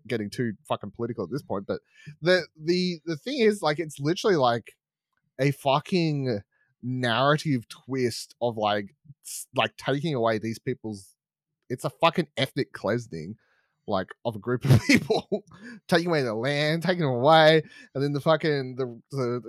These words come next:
I don't know, it's this whole, like, yes, I don't know, a good, good thing. Like, we just had the no vote, not, <laughs> you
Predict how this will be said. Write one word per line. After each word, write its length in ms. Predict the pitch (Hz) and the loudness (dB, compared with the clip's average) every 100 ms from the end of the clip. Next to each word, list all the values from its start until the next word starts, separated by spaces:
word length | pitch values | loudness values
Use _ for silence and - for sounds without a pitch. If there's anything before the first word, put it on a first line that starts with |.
| 135 | -2
I 140 | 110 | -2
don't 160 | 98 82 | -4 -10
know, 160 | 82 90 | -16 -16
it's 100 | - | -16
this 160 | 113 | -14
whole, 300 | - 107 95 76 | -8 -6 -6 -8
like, 260 | 101 92 - | -8 -8 -10
yes, 420 | 104 90 98 - - | -12 -10 -12 -14 -10
I 60 | 82 | -8
don't 100 | - | -8
know, 140 | - - - | -14 -18 -18
a 60 | 92 | -14
good, 180 | 90 - 101 | -14 -14 -12
good 160 | 92 | -12
thing. 200 | - 92 - - - | -10 -14 -14 -20 -6
Like, 180 | 110 120 | 2 6
we 140 | 165 | 6
just 100 | 165 170 | 6 4
had 120 | 147 | 2
the 80 | 101 | 2
no 320 | 98 127 147 | 2 6 6
vote, 280 | 139 139 135 | 8 6 6
not, 200 | 143 139 | 6 8
<laughs> 320 | 165 - | 8 8
you 80 | - | 10